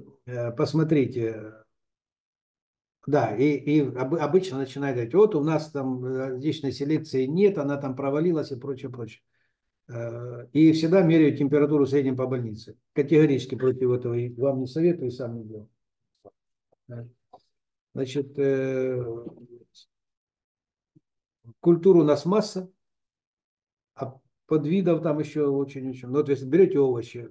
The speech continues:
вот у нас овощей там, э, по-, э, д-, двенадцать процентов.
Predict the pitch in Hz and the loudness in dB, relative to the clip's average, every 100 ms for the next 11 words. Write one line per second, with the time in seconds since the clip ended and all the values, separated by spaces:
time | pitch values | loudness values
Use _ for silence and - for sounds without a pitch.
0 | - _ - 190 190 151 160 143 135 127 | -20 _ -4 -4 -2 -4 -4 -4 -6 -4
1 | 151 151 123 127 _ _ 123 123 120 117 | -4 -4 -8 -10 _ _ -12 -10 -8 -10
2 | 127 127 120 113 117 117 113 113 107 107 | -10 -8 -6 -4 -4 -2 -2 -4 -6 -10
3 | - 139 113 135 165 156 - 143 139 123 | 0 0 0 0 2 0 -2 -6 -4 -6
4 | 107 104 | -6 -14